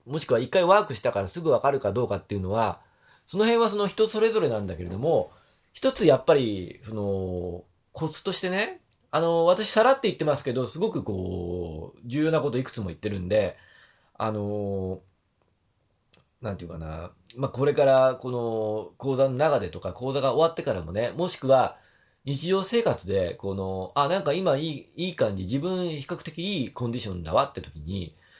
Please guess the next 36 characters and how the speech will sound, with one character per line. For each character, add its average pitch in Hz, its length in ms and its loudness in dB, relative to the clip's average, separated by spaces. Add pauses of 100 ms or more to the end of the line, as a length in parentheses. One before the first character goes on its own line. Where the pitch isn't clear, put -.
(140)
こ 95 60 -8
う 101 40 -4
や 101 100 -2
っ - 40 -2
て - 140 -6
み 135 120 -2
る 110 120 -4
と、 170 420 2 (420)
あ 95 140 -2
の、 87 540 -8
わ 123 120 -2
か 147 140 4
り 147 120 -4
や 165 120 2
す - 100 -10
く 110 80 -10
な 127 180 0
る 143 100 0
か - 220 -4
も 208 120 0
し - 120 -6
れ 85 80 -10
ま 76 120 -14
せ 85 100 -12
ん。 71 160 -14 (180)
で、 170 220 4 (300)
わ 196 100 2
か 262 120 4
る 254 100 0
人 233 180 2
は、 202 520 2 (360)
な 175 120 -2
ん 147 40 -6
か 117 120 0
も 92 680 -8
う、 - 40 -20